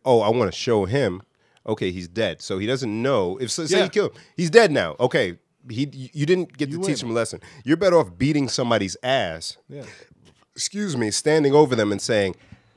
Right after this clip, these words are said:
Speaker 1: "Don't ever touch my wife again."
Speaker 2: Right.
Speaker 1: He gets the point. It's
Speaker 2: Yeah.
Speaker 1: public humiliation,
Speaker 2: Yep.
Speaker 1: and he has to live with it.
Speaker 2: Yes.
Speaker 1: You kill somebody with
Speaker 2: That's it. Oh, you
Speaker 1: they're not living with anything.
Speaker 2: No, now you are. You
Speaker 1: Right.
Speaker 2: gotta live with that.
Speaker 1: You gotta live with the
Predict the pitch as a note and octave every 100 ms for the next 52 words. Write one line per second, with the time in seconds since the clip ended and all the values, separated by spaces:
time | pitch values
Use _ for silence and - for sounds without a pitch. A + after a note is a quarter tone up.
0 | _ _ _ B3+ D#4 D#4 - C#4 C#4+ C#4
1 | C4 C4+ A#3 D#3+ G#2+ D#3 C#3+ - - _
2 | A2 A2 - - E3+ G3 - - G#2+ B2+
3 | C#3 B2 B2+ B2 B2 B2+ D#3 D#3 F3+ F3+
4 | D#3 - _ - A#2+ B2 B2 A2+ - A2+
5 | G#2 B2 G2 F2+ F#2 E2 - - C3 -
6 | - F3+ D#4+ - D#4 - G#3 G#3 G#3 G3
7 | C#3 - F#3 B2 C3+ D#3+ A2 C3+ D3+ F3+
8 | F3+ G3+ G3+ A2+ F2+ E2 G2+ G#2+ A#2 B2+
9 | E2 C3 C3+ D#3+ D#3+ F#2 _ _ _ _
10 | - G3 C3+ D#3+ C3+ B2 G2 A2+ D#3 B2+
11 | A#2+ -